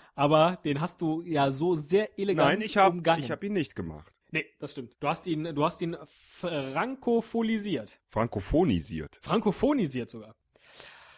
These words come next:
Speaker 2: Frankopinisiert.
Speaker 1: Das, das mag jetzt ein bisschen lächerlich klingen, dass du jetzt hier so eine Geschichte erzählst über die Zahl Pi, aber tatsächlich ist das etwas, was die Anhänger der Zahl Pi am heutigen Pi-Tag tun,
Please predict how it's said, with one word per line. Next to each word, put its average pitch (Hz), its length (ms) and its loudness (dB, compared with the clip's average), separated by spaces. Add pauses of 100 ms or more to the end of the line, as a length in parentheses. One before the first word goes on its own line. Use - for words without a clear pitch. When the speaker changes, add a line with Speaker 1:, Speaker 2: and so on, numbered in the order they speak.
(240)
Speaker 2:
Frankopinisiert. 101 1000 -2
Speaker 1:
Das, - 160 4
das 175 240 0
mag 180 180 4
jetzt - 160 0
ein 160 60 -4
bisschen 175 240 0
lächerlich 147 420 0
klingen, 147 220 -2
dass 131 160 -6
du 143 100 -2
jetzt 156 140 -4
hier 151 100 -4
so 143 60 -2
eine 139 80 -4
Geschichte 170 360 -8
erzählst 165 520 -4
über 156 320 0
die 143 180 -8
Zahl 127 300 -6
Pi, 226 340 -8
aber 139 200 -4
tatsächlich 156 520 -10
ist - 180 -10
das 190 140 -4
etwas, 196 440 -8
was 180 240 -10
die 185 200 -12
Anhänger 202 360 -6
der 175 120 -4
Zahl 160 280 -4
Pi 226 260 -8
am 185 240 -6
heutigen 196 440 -4
Pi-Tag 180 380 -10
tun, 285 280 -10